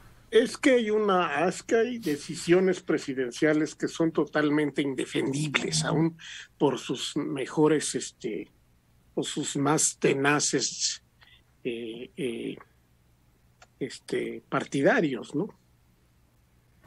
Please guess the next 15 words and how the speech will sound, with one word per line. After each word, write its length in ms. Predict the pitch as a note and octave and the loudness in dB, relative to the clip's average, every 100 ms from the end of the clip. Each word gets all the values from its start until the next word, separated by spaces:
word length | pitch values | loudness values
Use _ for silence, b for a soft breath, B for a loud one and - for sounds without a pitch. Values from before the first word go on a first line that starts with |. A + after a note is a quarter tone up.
| - - - - | -20 -20 -10 -6
Que 80 | F#3+ | -4
primero 640 | A#3 F3+ D#3+ F3 A3 A3 | -6 -2 4 6 6 4
dicen 220 | F#3+ G3 | 4 2
sí, 180 | F#3+ G#3+ | 0 -6
sí, 160 | - F#3 | -4 -4
sí, 200 | - F#3 | 2 4
adelante, 520 | D#3 C3+ D3 C#3 F3 | 4 2 0 0 -2
y 40 | |
después 400 | C3 - - C#3+ | -2 -2 0 2
tratan 640 | - D#3 D3+ D#3 D#3 F3 C3+ | 4 4 6 4 2 0 0
de, 420 | C3+ D3+ D3+ - | 2 2 -2 -6
este, 680 | F#3+ B2 - _ - G#2+ C3+ | -8 -8 -10 _ -6 -4 -6
reparar 540 | - C3+ - C#3 C#3+ D3 | -2 -2 2 2 4 4
el 200 | C3+ A#2 | 2 2
daño. 380 | B2 A#2+ A2 | 0 0 -6